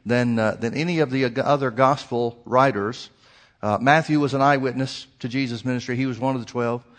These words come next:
So was John. Neither Mark nor Luke were, and so they got their information as they were inspired by the Holy Ghost to share it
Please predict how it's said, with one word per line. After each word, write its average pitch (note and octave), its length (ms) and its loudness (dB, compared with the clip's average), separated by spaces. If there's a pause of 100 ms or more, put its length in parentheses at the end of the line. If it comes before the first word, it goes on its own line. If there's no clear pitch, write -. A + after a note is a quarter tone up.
(240)
So D#3+ 200 2
was C#3 180 0
John. C3+ 480 2 (260)
Neither C3 240 2
Mark C#3+ 360 4
nor C3+ 200 -2
Luke D3 280 0
were, C#3+ 320 4
and C3+ 120 -2
so C#3 140 -4
they C#3 160 0
got C#3+ 240 0
their D3 160 0
information C3+ 480 -2
as B2 160 0
they C3+ 120 0
were C3 140 -2
inspired C#3 400 0
by B2+ 100 0
the B2 60 -2
Holy B2+ 200 -2
Ghost B2 240 -4
to A2 80 -12
share D#3+ 320 2
it B2+ 100 -4